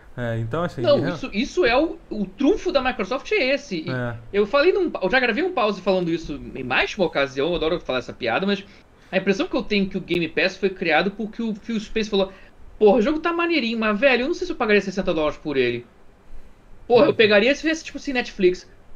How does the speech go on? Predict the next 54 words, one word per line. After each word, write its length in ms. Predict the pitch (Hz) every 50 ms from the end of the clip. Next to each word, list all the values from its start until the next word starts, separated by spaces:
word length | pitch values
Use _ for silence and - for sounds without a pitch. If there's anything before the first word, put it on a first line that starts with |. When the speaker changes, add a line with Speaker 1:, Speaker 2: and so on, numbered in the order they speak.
| - - - - - - - - -
Speaker 2:
Oh. 680 | 110 113 131 160 208 247 269 269 269 262 254 247 240 226 220 208 196 180 - 165
Speaker 1:
<laughs> 400 | 147 - - - 160 139 - -
Speaker 2:
É 80 | 175
total 400 | 160 - - - - 415 381 311
isso, 200 | 247 220 196 226
cara, 220 | - 226 196 190 185
parece 240 | - 247 294 - 294
muito 160 | 330 - 269
isso. 120 | 208 - - - - - - -
"Caralho, 240 | - 277 285 285 269 262
a 40 | 233
gente 100 | - 285
não 100 | 269 214
tem 220 | - 381 453 370
jogo 200 | 269 277 254 233
que 100 | - 226
vale 160 | 233 226 226
sessenta 360 | 208 - - 220 214 208 190
dólares 300 | 175 175 170 175 175 175
aqui 120 | 165 156 160
nessa 220 | 165 160 - 160 147
merda. 200 | 143 131 131 147
Vamos 140 | 240 320
botar 240 | - 285 - - 202
uma 100 | 180 165
assinatura 380 | 151 - - 160 135 - 151 147
tipo 140 | - - 139
Netflix 480 | 127 - - - - 151 135 - -
que 80 | - 135
aí 160 | 131 127 - - - - - - - - - -
passa 220 | 147 143 - - 214
batido?" 480 | 127 123 - - 208 202 139 104 101 196 - - - - - - -
Speaker 1:
Pois 200 | 147 151 135 117
é. 200 | 120 117 113 113 113
Speaker 2:
E 100 | 349 403
é 160 | 480 539 466
isso. 400 | 359 277 214 - - - - - -
Speaker 1:
É, 280 | 175 175 165 180 190 208
não, 200 | 269 294 175 143
Speaker 2:
E 80 | 156 185
Speaker 1:
e 20 |
Speaker 2:
passa 140 | - - 160
Speaker 1:
assim, 100 | 156 208
Speaker 2:
batido. 520 | 226 320 - - 339 269 208 147 151 143 - -
Speaker 1:
e 80 | 254
é 60 | 330 359
muita 260 | 247 - 359 370 359
Speaker 2:
E, 60 | 311
e 20 |
é 40 | 370
Speaker 1:
coisa, 240 | 381 208 262 370 -
Speaker 2:
porque 100 | - 247
é 40 |
Speaker 1:
cara. 20 | 320